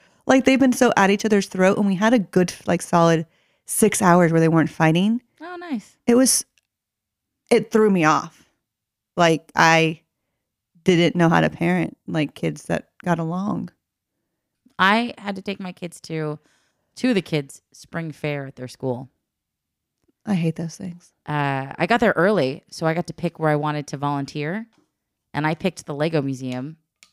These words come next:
Speaker 2: So I got to be inside, didn't have to deal with money, prizes, kids screaming.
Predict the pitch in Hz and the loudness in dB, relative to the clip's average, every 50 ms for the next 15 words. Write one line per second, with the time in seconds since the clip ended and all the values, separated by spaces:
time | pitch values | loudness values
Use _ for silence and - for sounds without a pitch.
0 | _ _ - - 151 147 147 151 160 - 156 135 160 165 165 160 - - 190 190 | _ _ -12 -6 -4 -4 -2 -4 -4 -6 -4 -4 -4 -4 -4 -6 -2 0 2 2
1 | 190 185 185 185 170 - 170 165 165 160 156 156 147 156 151 143 143 143 147 160 | 2 2 2 0 -2 -6 -8 -6 -6 -6 -8 -8 -10 -8 -8 -8 -6 -4 -2 -2
2 | 165 165 170 165 156 151 151 143 - _ _ _ _ _ _ _ _ _ _ _ | -2 -2 -4 -6 -8 -8 -10 -10 -14 _ _ _ _ _ _ _ _ _ _ _
3 | _ _ _ - - 156 160 160 160 147 160 156 151 147 143 139 _ _ _ _ | _ _ _ -2 0 2 4 4 2 2 0 0 0 -2 -4 -8 _ _ _ _
4 | _ - 175 165 160 - - - 160 156 151 147 147 143 143 147 151 160 | _ -8 -8 -8 -8 -12 -12 -10 -8 -6 -6 -6 -6 -6 -8 -10 -12 -16